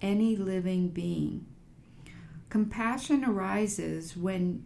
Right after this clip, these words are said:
you allow your heart to be touched by the pain and need of another. That's by Ram Dass. And Maya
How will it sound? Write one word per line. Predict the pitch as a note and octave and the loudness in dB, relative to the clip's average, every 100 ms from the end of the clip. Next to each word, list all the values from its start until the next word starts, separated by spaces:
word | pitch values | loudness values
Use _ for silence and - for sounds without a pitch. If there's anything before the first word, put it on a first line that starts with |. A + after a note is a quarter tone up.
| - | -6
you | G3 G3+ G3 | -2 0 0
allow | F#3+ F#3 G#3 | -2 -2 0
your | A3+ A3+ G#3+ | 2 2 -2
heart | - G#3+ G3+ - | -2 -2 -2 -4
to | - | -6
be | F3+ F3 | -2 -2
touched | E3+ G3+ F3 - - - | -2 -4 -4 -6 -12 -12
by | - F3+ | -4 -4
the | E3+ | -4
pain | E3+ - G3 F#3+ F#3 F#3 - - - - - - | -6 -4 -2 0 0 -2 -6 -18 -18 -18 -10 -4
and | F3+ E3+ | -2 2
need | F3+ F3+ D#3 D3+ D3+ | 2 2 2 -2 -4
of | E3+ D#3+ | -6 -4
another. | E3 E3 E3 D#3 - - - - - - | -4 -4 -4 -6 -8 -12 -18 -18 -12 -4
That's | A3+ A#3+ E3+ | -4 -4 -8
by | F3+ E3+ | -6 -6
Ram | E3+ D#3+ D#3+ D#3+ | -6 -6 -4 -4
Dass. | E3 E3 D3+ F3+ - - - - - - - - - - - - - - - - - - - - | -4 -4 -4 -6 -12 -14 -16 -18 -18 -18 -18 -18 -20 -20 -20 -18 -16 -16 -16 -14 -16 -16 -14 0
And | A3 | 4
Maya | A3+ B3 B3+ A#3+ | 6 6 2 0